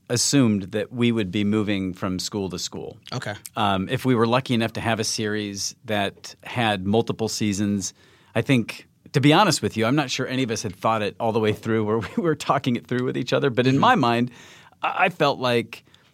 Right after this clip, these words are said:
Speaker 1: yeah, we'll go to this school. And, uh, the, the junior college football landscape is big.
Speaker 2: Yeah.
Speaker 1: There's a lot of real estate out there, and, um, we'd be foolish to just confine ourselves to one school. The way that our first season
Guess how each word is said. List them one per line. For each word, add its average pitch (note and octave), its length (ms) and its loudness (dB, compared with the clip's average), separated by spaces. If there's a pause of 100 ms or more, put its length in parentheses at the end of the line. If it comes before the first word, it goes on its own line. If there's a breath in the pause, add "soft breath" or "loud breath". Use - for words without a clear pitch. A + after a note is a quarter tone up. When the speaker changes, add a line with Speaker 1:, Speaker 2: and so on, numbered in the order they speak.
Speaker 1:
yeah, B3+ 180 6
we'll A#2+ 160 4
go A#2+ 180 6
to G#2+ 80 4
this B2+ 220 2
school. C3 440 0 (240)
And, A2+ 480 -2
uh, G#2 380 -2 (440 soft breath)
the, A2+ 340 4
the A#2+ 160 0
junior C#3 340 4
college B2+ 440 0
football B2 480 0
landscape A#2+ 760 -2
is G#2 320 -4
big. A2+ 600 -4 (140)
Speaker 2:
Yeah. G#2+ 200 -8 (140)
Speaker 1:
There's A#2 420 0
a B2 80 -2
lot A2+ 340 4
of G2+ 180 0
real B2+ 220 4
estate C3 360 0
out B2 240 -2
there, B2+ 380 0
and, A2+ 580 0 (140)
um, G#2 480 0
we'd A#2+ 160 4
be A2 120 2
foolish D#3 420 0
to - 100 -8
just A2 180 -6
confine A#2 300 -2
ourselves G#2+ 320 -4
to G#2+ 80 -2
one G#2 160 0
school. C3+ 380 2 (320 loud breath)
The C#3+ 80 8
way A#3 240 8
that F#3+ 280 4 (360)
our D3+ 180 8
first - 500 2
season C3 600 2